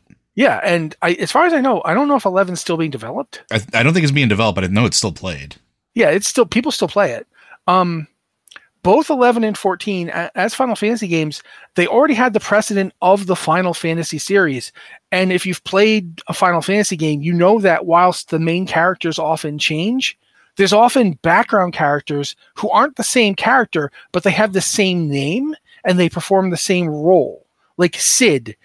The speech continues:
Speaker 2: Cid
Speaker 1: Cid
Speaker 2: is
Speaker 1: has
Speaker 2: a
Speaker 1: been
Speaker 2: real
Speaker 1: in
Speaker 2: good
Speaker 1: all
Speaker 2: example.
Speaker 1: of them.
Speaker 2: Yep, yep, yep, yep.
Speaker 1: And even though that he, this Cid is not that Cid, yet they're always Cid. They always have a certain aspect of, they're kind of like, like universal constants. I don't know what, you know, like,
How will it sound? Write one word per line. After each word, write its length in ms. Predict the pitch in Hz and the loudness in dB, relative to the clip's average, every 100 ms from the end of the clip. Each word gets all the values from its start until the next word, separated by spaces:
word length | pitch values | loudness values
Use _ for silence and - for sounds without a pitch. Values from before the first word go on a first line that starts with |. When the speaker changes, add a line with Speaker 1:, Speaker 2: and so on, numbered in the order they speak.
| _ | _
Speaker 2:
Cid 200 | - 135 | 0 2
Speaker 1:
Cid 120 | 127 294 | 4 4
Speaker 2:
is 40 | |
Speaker 1:
has 80 | 240 | 4
Speaker 2:
a 40 | |
Speaker 1:
been 120 | 214 214 | 4 4
Speaker 2:
real 100 | 202 | 4
Speaker 1:
in 60 | |
Speaker 2:
good 120 | 185 | 4
Speaker 1:
all 60 | 196 | 4
Speaker 2:
example. 280 | 202 92 87 | 4 2 0
Speaker 1:
of 20 | 87 | -2
them. 80 | |
Speaker 2:
Yep, 320 | 85 87 87 - - | -4 -4 -4 -6 -8
yep, 160 | 92 | -6
yep, 120 | 90 | -2
yep. 200 | 90 104 - _ _ _ | -2 -2 -4 _ _ _
Speaker 1:
And 180 | 262 190 | 0 2
even 160 | 202 226 | 2 2
though 200 | 226 208 - | 2 0 -2
that 180 | 180 | -4
he, 140 | 170 214 | -4 -4
this 220 | 185 220 | -2 0
Cid 240 | - 233 | 2 0
is 120 | 196 170 | 0 0
not 220 | 196 165 | 0 2
that 260 | 165 247 | 0 0
Cid, 420 | - - 147 139 135 _ _ - | -2 -2 -2 -4 -8 _ _ -6
yet 320 | 170 233 - | 0 0 2
they're 180 | 190 185 | 2 4
always 340 | 190 175 160 | 4 2 -2
Cid. 460 | - 233 160 127 - _ | -2 -2 -2 -4 -18 _
They 100 | 160 | 0
always 220 | 165 190 | 0 2
have 180 | - 175 | 0 0
a 60 | 160 | -2
certain 360 | - 190 151 | -2 -6 -6
aspect 580 | 147 170 180 - 170 - | -4 -2 -4 -2 -4 -4
of, 140 | 151 - - - - | -10 -10 -20 -14 -4
they're 100 | 202 | 0
kind 200 | - 349 | 2 2
of 80 | 294 | 2
like, 400 | 254 208 - - _ _ | 2 0 -6 -20 _ _
like 180 | 190 180 | -4 0
universal 420 | 180 208 196 190 | 0 0 0 -2
constants. 720 | - 170 180 - - - - - | -2 -2 -2 -6 -14 -14 -14 -10
I 80 | 160 | -4
don't 100 | 175 | -2
know 80 | 175 | 0
what, 220 | 170 175 | -2 -2
you 100 | 170 | -2
know, 160 | 156 151 | -2 -2
like, 280 | 151 143 | -4 -6